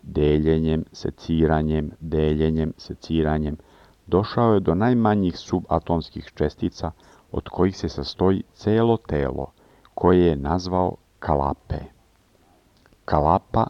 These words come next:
znači jedinica, materijalna jedinica, najmanja materijalna jedinica koja se ne može dalje deliti.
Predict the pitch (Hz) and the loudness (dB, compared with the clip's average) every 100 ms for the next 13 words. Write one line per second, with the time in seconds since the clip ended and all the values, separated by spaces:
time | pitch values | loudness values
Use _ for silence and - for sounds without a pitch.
0 | _ - 82 85 90 - 104 98 95 87 | _ -6 2 4 2 0 -4 0 2 2
1 | 80 78 73 - - - _ _ _ - | 2 2 -2 -6 -14 -16 _ _ _ -8
2 | 80 92 104 - 101 101 95 95 95 - | 0 0 0 -2 -2 0 0 0 -2 0
3 | 90 78 73 69 67 - - - _ _ | 2 2 0 0 -4 -8 -14 -14 _ _
4 | _ _ - 87 107 95 82 90 95 95 | _ _ -2 2 2 2 4 4 4 0
5 | - 76 76 82 - 82 76 71 71 67 | -2 -2 0 0 0 0 0 -2 -2 -4
6 | 67 76 87 - 90 85 _ _ _ _ | -4 0 -2 -2 -6 -6 _ _ _ _
7 | - 76 73 80 76 98 107 104 92 78 | 0 0 0 -2 2 2 2 2 2 4
8 | 80 82 73 67 64 64 - - | 4 2 0 -2 -2 -4 -6 -10